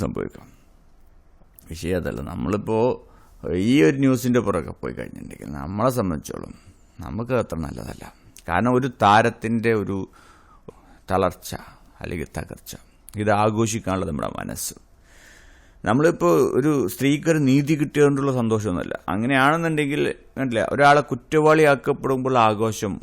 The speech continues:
അയാളെ കുറ്റവിമുക്തമാക്കുമ്പോൾ നമ്മൾ കാണാറില്ല. അപ്പൊ ഈ ഒരു മനസ്സുണ്ട് നമ്മുടെ, അതായത് ഇത് നമുക്ക് മനസ്സിന് കൊടുക്കുന്ന ഒരു മെസ്സേജ് എന്താന്ന് വെച്ചാൽ ഒരാളുടെ തളർച്ചയാണ് ആഘോഷിക്കുന്നത്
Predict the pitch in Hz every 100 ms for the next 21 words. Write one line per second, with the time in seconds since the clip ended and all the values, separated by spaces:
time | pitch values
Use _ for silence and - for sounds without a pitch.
0 | - - 107 113 117 _ - 120 - 127
1 | 117 120 131 123 110 104 101 95 - 71
2 | 64 - - - _ _ _ _ _ -
3 | - 117 139 165 170 151 139 143 165 139
4 | 104 85 76 - - - 76 101 120 -
5 | - - - - - - 107 139 156 151
6 | 160 156 160 143 131 139 156 170 156 139
7 | 135 135 127 117 104 123 127 123 113 110
8 | 107 104 107 104 - _ _ _ _ _
9 | _ - 160 165 156 151 151 - 117 120
10 | 120 - 143 123 110 87 76 78 62 -
11 | 53 50 50